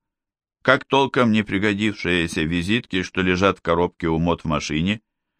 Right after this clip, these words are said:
мол, Стэмп, старший специалист по клиническим исследованиям. К середине дня краска подсыхает, и можно отодрать клейкую ленту с ватерлинии. Не идеально, но сойдет.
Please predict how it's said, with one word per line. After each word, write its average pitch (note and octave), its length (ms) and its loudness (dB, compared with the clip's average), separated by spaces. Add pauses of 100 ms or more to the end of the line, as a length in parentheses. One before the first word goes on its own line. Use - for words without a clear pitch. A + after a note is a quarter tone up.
(240)
мол, B2+ 460 4
Стэмп, C#3+ 540 0 (240)
старший A2 500 0
специалист G2 640 -2
по F#2+ 140 -2
клиническим F#2 760 -2
исследованиям. D#2 880 -2 (840)
К - 80 -14
середине D3+ 540 2
дня C3 420 2 (160)
краска A#2 520 2
подсыхает, F#2+ 920 -2 (460)
и F#3 100 2
можно F3 520 4
отодрать G#2+ 640 0
клейкую E2 560 0
ленту F#2+ 400 0
с - 80 -12
ватерлинии. D#2 920 -2 (520)
Не G#3 280 0
идеально, G2 760 0 (380)
но G#2+ 220 4
сойдет. D#2+ 720 -2